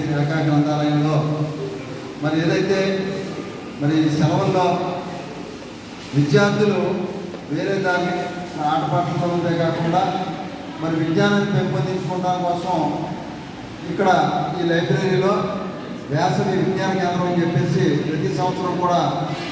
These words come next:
శిక్షణా తరగతులు మీకు కోచింగ్ అనేది ఇవ్వడం జరుగుతుంది. ఇందులో కథలు, అలాగే కథలు చెప్పి మళ్ళీ వాళ్ళ నుంచి మళ్ళా సమాధానం తీసుకుంటాం.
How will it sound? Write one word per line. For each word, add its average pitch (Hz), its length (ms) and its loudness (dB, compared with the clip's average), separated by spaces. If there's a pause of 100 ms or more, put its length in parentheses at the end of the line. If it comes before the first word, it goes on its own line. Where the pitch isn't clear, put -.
(180)
శిక్షణా 151 320 2 (100)
తరగతులు 160 420 2 (380)
మీకు 147 260 0
కోచింగ్ 165 380 0
అనేది 156 200 2
ఇవ్వడం 156 300 2
జరుగుతుంది. 160 400 0 (580)
ఇందులో 202 300 4 (1040)
కథలు, 196 340 4 (1000)
అలాగే 175 220 0 (120)
కథలు 170 320 2
చెప్పి - 320 4 (560)
మళ్ళీ 196 200 4 (100)
వాళ్ళ 175 220 2
నుంచి 196 260 2 (680)
మళ్ళా 175 180 0 (140)
సమాధానం 175 560 2
తీసుకుంటాం. 185 500 2